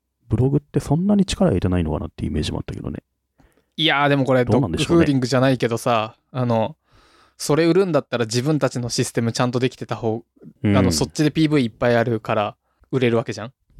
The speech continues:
Speaker 1: うん。
Speaker 2: なんか、なんだろう。自分たちがやってるブログサービスがめちゃめちゃしょぼいのに外販しますって、なんか、あんまり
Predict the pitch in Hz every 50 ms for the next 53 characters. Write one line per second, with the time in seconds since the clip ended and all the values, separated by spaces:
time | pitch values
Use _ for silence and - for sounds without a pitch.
0 | - - 107 98 85 78 71 71 - _ _ _ _ _ _ _ _ _ _ _
1 | _ _ _ 123 117 120 110 - 113 - _ _ _ _ _ _ _ _ _ _
2 | _ _ _ 120 120 - - - _ _ _ _ _ _ _ _ _ _ _ _
3 | _ - 117 127 139 185 208 202 175 170 139 147 120 120 110 _ - 120 110 113
4 | 120 127 127 127 - 156 147 127 127 - - 120 117 113 - _ _ _ - 123
5 | 120 117 139 127 135 147 135 - 147 135 151 147 131 120 113 110 107 107 - _
6 | - 131 123 120 131 127 123 - 135 135 131 - - - 113 113 113 107 120 107
7 | 113 117 117 117 117 127